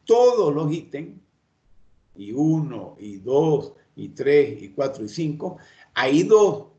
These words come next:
en este ejemplo, no lo considero porque I dos no es un nodo hoja. Fíjense que I dos está ahí.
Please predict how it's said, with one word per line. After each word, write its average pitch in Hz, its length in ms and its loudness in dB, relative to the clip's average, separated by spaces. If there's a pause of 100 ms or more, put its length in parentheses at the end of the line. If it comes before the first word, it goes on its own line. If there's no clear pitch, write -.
(240)
en 117 180 -16
este 147 460 -6
ejemplo, 139 640 -8
no 131 100 -8
lo 160 140 -2
considero 190 680 0
porque 156 300 -6
I 135 160 -4
dos 190 420 0
no 143 240 -4
es 151 220 -4
un 151 160 -4
nodo 165 300 0
hoja. 170 500 0
Fíjense 143 360 -10
que 147 140 -6
I 139 460 -4
dos 151 260 0
está 123 240 -8
ahí. 117 260 -10